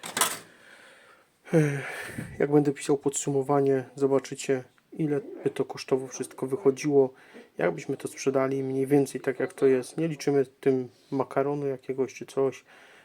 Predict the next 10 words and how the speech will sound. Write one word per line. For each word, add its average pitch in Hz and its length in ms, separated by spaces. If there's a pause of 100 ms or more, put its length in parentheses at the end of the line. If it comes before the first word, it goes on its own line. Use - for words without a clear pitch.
(100)
to - 100
wszystko - 340
zostawiam. 123 600 (640)
Tylko 185 220
te 139 140
płytki, 135 460
stal, 127 420 (1400)
ewentualnie 131 560
nierdzewka, 135 640
aluminium. - 480